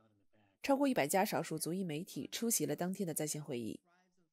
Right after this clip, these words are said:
加州大学旧金山分校医学院教授汤·棍博士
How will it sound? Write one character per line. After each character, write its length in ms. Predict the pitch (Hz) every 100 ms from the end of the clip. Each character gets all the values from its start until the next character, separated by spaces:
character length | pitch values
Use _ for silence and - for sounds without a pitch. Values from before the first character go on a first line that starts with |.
| _ _ _ _ _
加 100 | -
州 100 | 285
大 160 | 294 233
学 220 | 214 185
旧 120 | 180
金 180 | 180 180
山 180 | 196 202
分 220 | 202 208
校 280 | 214 175 151
医 140 | - 233
学 160 | 196
院 180 | 170 185
教 200 | 175 160
授 240 | 165 160 -
汤· 200 | - 214
棍 260 | 220 185 156
博 160 | 147 156
士 300 | - 175